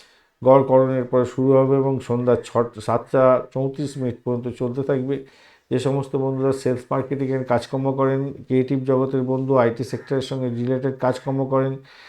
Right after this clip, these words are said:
সিনে ওয়ার্ল্ড, গ্ল্যামার ওয়ার্ল্ড, গ্ল্যামার প্রোডাক্ট নিয়ে কাজকর্ম করছেন, কৌশলবিদ্যা নিয়ে কাজকর্ম করেন, যারা, আহ, ইঞ্জিনিয়ারিং সেক্টরের সঙ্গে যুক্ত আছেন, কেমিক্যাল বা, আহ, আহ, টেকনিক্যাল, যাই ইঞ্জিনিয়ারিং হোক না কেন, ভালো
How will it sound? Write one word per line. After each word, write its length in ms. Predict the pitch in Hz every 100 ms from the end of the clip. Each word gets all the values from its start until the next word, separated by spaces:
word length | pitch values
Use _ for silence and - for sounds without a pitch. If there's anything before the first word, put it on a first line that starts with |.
| - _
সিনে 240 | 139 135
ওয়ার্ল্ড, 300 | 135 131 127
গ্ল্যামার 320 | 123 123 131
ওয়ার্ল্ড, 280 | 131 135 127
গ্ল্যামার 300 | 120 120 131
প্রোডাক্ট 340 | 127 120 127 127
নিয়ে 200 | 135 131
কাজকর্ম 500 | 123 123 135 131 127
করছেন, 360 | 131 131 135
কৌশলবিদ্যা 680 | 135 120 - 139 131 127 131
নিয়ে 180 | 131 131
কাজকর্ম 480 | 120 120 - 135 131
করেন, 200 | 135 131
যারা, 340 | 135 139 135 - - - - _ -
আহ, 320 | 123 127 120
ইঞ্জিনিয়ারিং 400 | 127 143 147 147
সেক্টরের 420 | 143 135 139 127
সঙ্গে 300 | 127 131 135
যুক্ত 280 | 127 127 143
আছেন, 280 | 135 131 135 -
কেমিক্যাল 460 | 135 139 135 135
বা, 180 | 135 131
আহ, 60 | 127
আহ, 920 | - 127 127 123 120 120 117 113 113
টেকনিক্যাল, 540 | - 131 131 135 120
যাই 220 | 110 123 131
ইঞ্জিনিয়ারিং 540 | 127 127 131 131 131
হোক 180 | 117 127
না 140 | 127
কেন, 300 | 123 135 143 - _ _ _ 110
ভালো 240 | 110 135